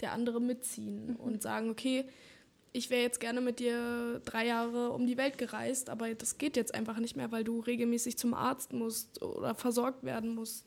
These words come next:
Speaker 1: wie auch immer. Ähm, das ist ja dann auch vielleicht ein Traum von der anderen Person, die dann
Speaker 2: Mhm.
Speaker 1: einfach nicht mehr so stattfinden kann,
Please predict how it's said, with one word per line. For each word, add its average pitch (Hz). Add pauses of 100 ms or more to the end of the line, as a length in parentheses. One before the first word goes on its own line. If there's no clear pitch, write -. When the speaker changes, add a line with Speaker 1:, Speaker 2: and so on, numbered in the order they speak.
Speaker 1:
wie 247
auch -
immer. 247 (760)
Ähm, 226 (480)
das 233
ist 226
ja 233
dann 226
auch 233
vielleicht 240
ein 233
Traum 233
von 233
der 226
anderen 247
Person, 226
die 220
dann 220
Speaker 2:
Mhm. 220 (460)
Speaker 1:
einfach 226
nicht 233
mehr 233
so 240
stattfinden 240
kann, 262